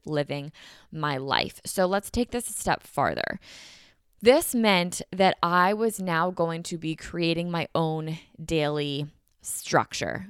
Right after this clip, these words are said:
okay? So I was gonna make a to-do list for myself that I knew this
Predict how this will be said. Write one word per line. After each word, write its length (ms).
okay? 380
So 300
I 140
was 140
gonna 180
make 220
a 60
to-do 320
list 340
for 220
myself 760
that 180
I 200
knew 380
this 440